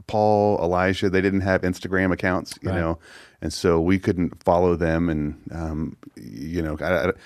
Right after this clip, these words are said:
Speaker 1: but they wouldn't have tweeted some of the things that, uh, that we see, you know, uh, "Just preach this message, killed it,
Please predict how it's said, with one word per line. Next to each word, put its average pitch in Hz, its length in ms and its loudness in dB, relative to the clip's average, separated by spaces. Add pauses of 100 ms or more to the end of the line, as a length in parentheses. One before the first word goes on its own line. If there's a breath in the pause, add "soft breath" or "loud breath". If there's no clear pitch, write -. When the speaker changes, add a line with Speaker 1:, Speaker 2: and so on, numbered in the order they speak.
(120 loud breath)
Speaker 1:
but 104 120 2
they 107 80 4
wouldn't 123 260 2
have 123 120 2
tweeted 90 420 0
some 92 140 0
of 82 60 0
the 82 60 -4
things 85 260 -2
that, - 260 -4
uh, 76 260 -2
that 71 160 -2
we 90 220 -2
see, 82 320 -4
you 82 140 -4
know, 76 280 -6 (380 loud breath)
uh, 71 140 -8
"Just 78 260 -6
preach 101 240 0
this 87 160 -8
message, 87 540 -2 (240)
killed 92 280 2
it, 92 200 0